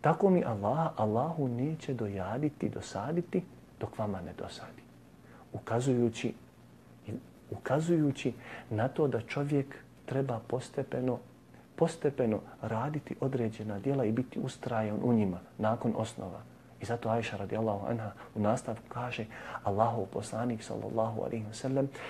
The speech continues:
je od djela volio najviše ono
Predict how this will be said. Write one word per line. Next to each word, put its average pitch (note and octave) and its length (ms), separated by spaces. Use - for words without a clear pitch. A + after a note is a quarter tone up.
je A#2+ 180
od A2+ 220
djela C#3 560
volio C#3 560
najviše C3+ 720
ono C3 280